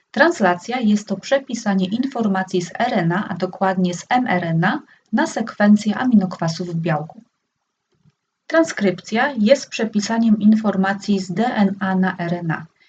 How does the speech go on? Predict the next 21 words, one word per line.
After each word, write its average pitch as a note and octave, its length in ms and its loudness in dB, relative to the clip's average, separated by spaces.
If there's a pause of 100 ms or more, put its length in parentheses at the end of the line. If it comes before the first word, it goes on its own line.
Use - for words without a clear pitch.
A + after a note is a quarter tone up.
(220)
Informacja G#3 600 2
zawarta G3+ 560 2
w F#3 100 -6
genie F3 420 2
kopiowana G#3 640 0
jest F#3 360 0
z - 40 -2
matrycy G3+ 540 0
D G3 200 -2
N F3+ 180 -2
A E3 300 2
na F#3 120 4
kopię B3 440 0
roboczą, F3+ 640 -2 (280)
stanowi A#3 580 2
ją A3 200 4
cząsteczka G#3 760 0
M A#3 260 0
R F3+ 140 0
N F3 180 -2
A. D#3+ 140 -2